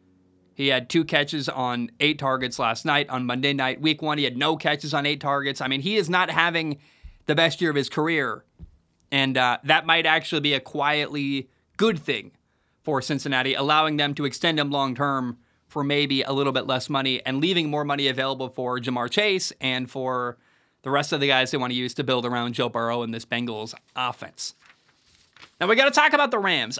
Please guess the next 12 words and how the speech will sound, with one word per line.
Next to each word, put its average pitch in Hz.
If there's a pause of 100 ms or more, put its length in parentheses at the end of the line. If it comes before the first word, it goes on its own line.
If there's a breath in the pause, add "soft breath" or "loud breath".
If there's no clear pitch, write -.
Overall, 240
I 185
thought 170
that 143
in 143
the 143
first 170
three 165
weeks 143
of 127
the 123
year, 113